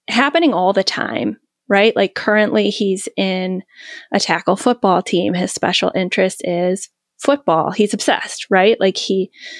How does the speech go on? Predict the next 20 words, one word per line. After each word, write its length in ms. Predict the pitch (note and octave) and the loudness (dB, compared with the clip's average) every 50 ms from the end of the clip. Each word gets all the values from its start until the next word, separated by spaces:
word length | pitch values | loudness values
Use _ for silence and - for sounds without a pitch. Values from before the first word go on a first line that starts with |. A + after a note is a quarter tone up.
| - - - - | -20 -20 -14 -6
collects 400 | - F#3 D#3+ D3 E3 - - - | -2 0 0 0 -2 -4 -6 -4
the 100 | - G#3+ | -4 -4
cards, 640 | - - - C4+ C4 A#3 G3 F3+ - - - - | -2 0 0 2 4 4 4 2 2 0 -2 -4
he 220 | - - G3 F#3 F3+ | -2 -2 -2 -2 -2
knows 300 | - E2+ F2+ - - - | -4 -4 -6 -6 -4 -2
the 100 | - G#3+ | -4 -4
stats, 640 | - - - - C#4 C4+ A3+ G#3 - F3 - - - | -2 -2 0 0 2 2 2 0 0 -2 -4 -6 -10
he 320 | - - F3+ F3 F3+ F3 | -8 -6 -4 -4 -4 -4
watches 480 | E3+ - - - - - G#3+ G#3+ A3+ A#3+ | -4 -4 -4 -2 -2 -2 -2 0 2 2
YouTube 360 | C4 C4+ C4 - - B3 A3 | 2 2 2 2 0 0 2
videos, 420 | - G3+ G3 F#3+ F#3 F3 F3 F3 - | 2 2 2 2 2 2 0 0 -2
he 120 | F#3+ F3+ | -4 -4
goes 380 | - - E3 - C#3 G3 - - | -2 0 0 0 0 -2 -2 -2
to 120 | - G#3 | -2 -2
the 60 | G3 | -2
Michigan 400 | F3+ F#3 F3+ - - A#3+ A3 A3 | 0 0 0 0 0 0 0 -2
football 520 | A#3 - - D#4 D4+ - - A3 G3+ G3 F#3+ | 0 0 -2 -2 -2 0 0 2 2 2 2
games, 560 | - F3+ F3+ F3+ F3 G3+ G#3 F#3+ F3 - - - | 2 2 2 2 0 -2 -4 -6 -6 -6 -2 0
like, 200 | F#3 F#3 - - | 0 0 0 -4
he 140 | - G3+ | -8 -10